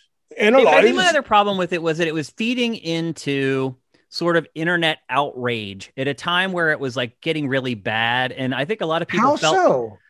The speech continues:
Speaker 1: Well, there were, like, the little scenes that would come up that had, like, the pwned and stuff, like, trash talking. Like,
Speaker 2: Oh,
Speaker 1: I don't
Speaker 2: well,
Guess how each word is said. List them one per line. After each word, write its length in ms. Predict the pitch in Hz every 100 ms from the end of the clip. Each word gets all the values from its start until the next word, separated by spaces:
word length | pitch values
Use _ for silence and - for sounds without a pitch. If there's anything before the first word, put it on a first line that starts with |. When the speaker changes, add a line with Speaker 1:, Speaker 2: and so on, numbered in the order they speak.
| _ -
Speaker 1:
Well, 160 | 262 285
there 160 | 302
were, 120 | 302
like, 300 | 285 285 262
the 500 | 208 220 208 196 185 175
little 340 | 214 220 208
scenes 320 | - 196 202 202
that 80 |
would 160 | 190 170
come 220 | 190 180
up 380 | 175 175 175 -
that 180 | 165 156
had, 240 | 160 160
like, 260 | 156 151 -
the 120 | 143
pwned 580 | - 151 151 156 160 156
and 160 | 151
stuff, 460 | - - 147 147 -
like, 100 | 135
trash 380 | - 147 143 -
talking. 640 | 156 143 143 156 147 143
Like, 80 | 143
Speaker 2:
Oh, 180 | 160 170
Speaker 1:
I 100 | 175
don't 200 | 185 185
Speaker 2:
well, 140 | 190